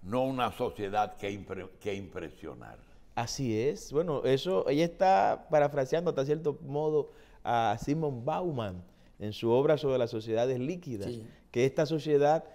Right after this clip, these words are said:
Speaker 2: vive comprando cosas que no necesita,
Speaker 3: Sí.
Speaker 2: con dinero que no tiene, para complacer a gente que ni siquiera conoce.
Speaker 3: Oye,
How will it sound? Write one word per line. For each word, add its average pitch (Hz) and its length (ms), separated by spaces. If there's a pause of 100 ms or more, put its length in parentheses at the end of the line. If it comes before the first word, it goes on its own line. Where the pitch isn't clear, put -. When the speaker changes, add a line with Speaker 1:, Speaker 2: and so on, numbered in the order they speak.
(160)
Speaker 2:
vive 170 560
comprando 139 580
cosas 156 460 (100)
que 117 140
no 127 140
necesita, 147 680
Speaker 3:
Sí. - 120 (180)
Speaker 2:
con 123 220
dinero 139 500
que 113 140
no 147 180
tiene, 135 460 (240)
para 110 180
complacer 120 460
a 139 80
gente 135 400 (160)
que 113 100
ni 113 80
siquiera 113 420
conoce. 95 420 (320)
Speaker 3:
Oye, 165 120